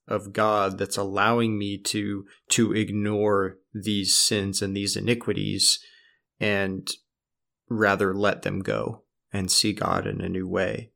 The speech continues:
'cause it's all part of that. Those false gods that we build up all have these, these, they blind us to these types of iniquities in ourselves. And, and God doesn't do that. He doesn't blind us to our own iniquity,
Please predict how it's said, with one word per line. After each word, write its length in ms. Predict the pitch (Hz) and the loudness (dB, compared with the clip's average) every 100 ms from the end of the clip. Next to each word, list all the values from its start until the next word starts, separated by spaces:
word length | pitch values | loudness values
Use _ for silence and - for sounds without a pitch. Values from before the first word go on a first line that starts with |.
| _ | _
'cause 200 | 107 113 | -2 0
it's 120 | 113 | 4
all 220 | 120 107 | 4 4
part 360 | - - 104 113 | 0 0 2 2
of 120 | - | 0
that. 380 | - - - - _ _ _ _ _ - | -4 -6 -6 -14 _ _ _ _ _ 0
Those 240 | 110 - | 2 2
false 320 | - 104 101 | 2 2 4
gods 380 | - 101 107 107 | 2 4 4 2
that 100 | 107 | 0
we 160 | 107 98 | 0 0
build 340 | 98 101 98 | 2 2 4
up 220 | 98 - - _ _ | 2 0 -16 _ _
all 200 | 104 104 | 2 4
have 280 | 104 92 98 | 4 0 2
these, 540 | 104 95 92 - - _ _ | 2 2 2 2 -2 _ _
these, 640 | 113 107 101 98 - - _ _ | 0 0 2 0 0 -4 _ _
they 180 | 135 120 | 0 2
blind 480 | 110 104 101 113 101 | 4 4 6 6 4
us 460 | 92 - - - _ | 4 4 2 0 _
to 260 | - 120 107 | 4 4 4
these 260 | 104 92 | 2 0
types 380 | - - - - | 0 -4 0 2
of 260 | 110 - - _ | 0 -4 -16 _
iniquities 640 | 113 107 107 110 101 98 | 2 2 2 0 2 2
in 160 | - 95 | 2 0
ourselves. 800 | 95 - 104 - - - - - _ | 2 4 4 2 0 2 2 -4 _
And, 520 | 113 104 98 90 90 - | 2 4 4 2 -2 0
and 180 | 117 107 | 2 4
God 300 | 107 98 95 | 6 4 4
doesn't 420 | 101 98 98 - | 2 4 2 0
do 160 | - 104 | -2 0
that. 220 | - 104 | 2 4
He 80 | 110 | 4
doesn't 280 | 123 120 - | 6 4 4
blind 300 | 101 110 104 | 2 6 4
us 160 | 95 | 4
to 200 | - 110 | 2 4
our 180 | 98 98 | 6 6
own 160 | 101 92 | 6 4
iniquity, 680 | 92 104 - 110 107 113 | 2 2 2 0 0 -4